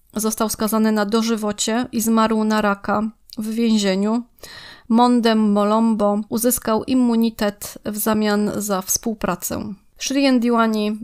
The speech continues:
został uniewinniony z powodu braku dowodów. Cztery lata po tym wyroku spotkał swoją nową miłość i jest nią fotograf z Brazylii. Rodzina Ani ma ogromny żal do Shriena za kłamstwa,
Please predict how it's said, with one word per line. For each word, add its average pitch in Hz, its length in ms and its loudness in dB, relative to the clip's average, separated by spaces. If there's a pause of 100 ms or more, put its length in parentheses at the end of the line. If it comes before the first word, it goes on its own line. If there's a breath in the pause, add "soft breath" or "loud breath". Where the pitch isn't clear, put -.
został 220 440 -2
uniewinniony 226 880 2 (300)
z - 80 -6
powodu 214 320 -2
braku 214 340 0
dowodów. 208 640 -2 (580 loud breath)
Cztery 294 360 6
lata 277 260 4
po 262 120 -2
tym 240 180 0
wyroku 240 340 2
spotkał 240 460 0
swoją 220 500 0
nową 220 320 0
miłość 247 600 0
i 240 120 -4
jest 233 280 0
nią 208 260 2
fotograf 233 800 0
z 208 140 -4
Brazylii. 202 640 0 (800 loud breath)
Rodzina 262 480 4
Ani 214 400 2
ma 233 160 2
ogromny 240 520 4
żal 190 320 2
do 214 100 -4
Shriena 208 540 0
za 214 120 -2
kłamstwa, 226 720 0